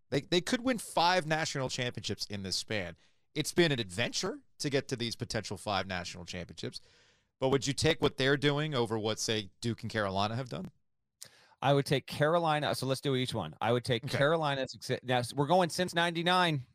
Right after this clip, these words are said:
Speaker 1: Since ninety-nine, not all time, just since ninety-nine.
Speaker 2: I would take Carolina narrowly, narrowly,
Speaker 1: Mm-hmm.
Speaker 2: narrowly. Now, 'cause Carolina is, you, first of all, you got Doherty in there, but then you get Roy,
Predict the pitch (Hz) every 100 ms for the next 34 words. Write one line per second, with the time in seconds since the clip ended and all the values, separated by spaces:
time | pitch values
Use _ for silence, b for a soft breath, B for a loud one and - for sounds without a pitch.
0 | - - 170 - 180 196 214 214 117 104
1 | 135 175 196 226 143 92 117 - 156 -
2 | 143 180 202 139 143 - 170 - 180 180
3 | 165 165 165 147 127 127 127 101 131 160
4 | 151 143 123 104 87 - _ _ 113 113
5 | 107 98 131 143 143 117 87 - 123 127
6 | 143 - 151 170 165 151 156 170 b b
7 | b b _ - 131 123 123 120 110 -
8 | - _ - 120 117 90 117 117 117 107
9 | 90 110 117 110 95 95 110 - _ _
10 | - 120 131 135 165 147 143 131 139